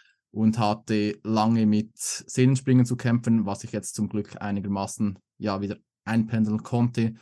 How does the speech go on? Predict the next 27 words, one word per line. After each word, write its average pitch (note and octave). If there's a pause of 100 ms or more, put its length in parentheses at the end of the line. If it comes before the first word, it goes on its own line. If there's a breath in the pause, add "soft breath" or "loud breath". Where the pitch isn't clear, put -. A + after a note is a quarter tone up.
(400 loud breath)
Aber A2
ich A2
denke, A2+
gerade A2+
so A2 (540)
der A2
Aspekt A2
der A2
Langfristigkeit A2
ist A2
da G2
extrem G3+
wichtig, G#2
den G2
ich F#2+
nennen G2+
möchte. G2+
Und F#2
ja, G#2
es -
ist -
einfach F#2+
ein F#2
extrem G2
stimulatives A2
Movement A#2+
auch. -